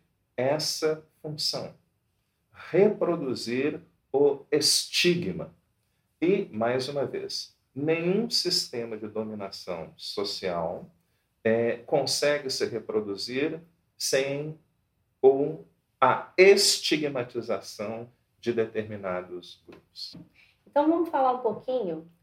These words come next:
Speaker 2: sobre o racismo recreativo. Você já começou a, a dar o gancho, né?
Speaker 1: Uhum.
Speaker 2: É, seria esse humor,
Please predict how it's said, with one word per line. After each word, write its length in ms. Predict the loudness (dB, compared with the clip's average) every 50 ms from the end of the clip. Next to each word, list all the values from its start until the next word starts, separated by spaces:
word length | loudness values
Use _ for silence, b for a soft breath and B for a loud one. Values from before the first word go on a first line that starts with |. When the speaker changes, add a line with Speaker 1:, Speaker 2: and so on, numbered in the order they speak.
| _ _
Speaker 2:
sobre 520 | -20 -14 -6 0 0 2 2 0 0 -2 -2
o 140 | -4 -4
racismo 500 | -2 -2 -2 -4 -4 -10 -14 -14 -14 -12
recreativo. 640 | -10 -10 -8 -6 -4 -4 -4 -6 -8 -10 -8 -8 -10 -10 -14 -20
Você 200 | -20 -16 -14 -10
já 140 | -10 -10
começou 560 | -10 -8 -8 -8 -8 -8 -6 -4 -2 0 0 0
a, 240 | 0 0 -2 -4 -6
a 100 | -6 -2
dar 180 | 0 0 0
o 60 | 2 2
gancho, 460 | 2 0 0 0 -4 -12 -14 -12 -10
né? 320 | -8 -4 -2 -2 -2 -4 -6
Speaker 1:
Uhum. 60 | -10 -10
Speaker 2:
É, 280 | -10 -10 -10 -12 -16 -18
seria 300 | -14 -12 -8 -6 -6 -8
esse 200 | -8 -8 -10 -8
humor, 400 | -4 -2 -2 -2 -2 -4 -8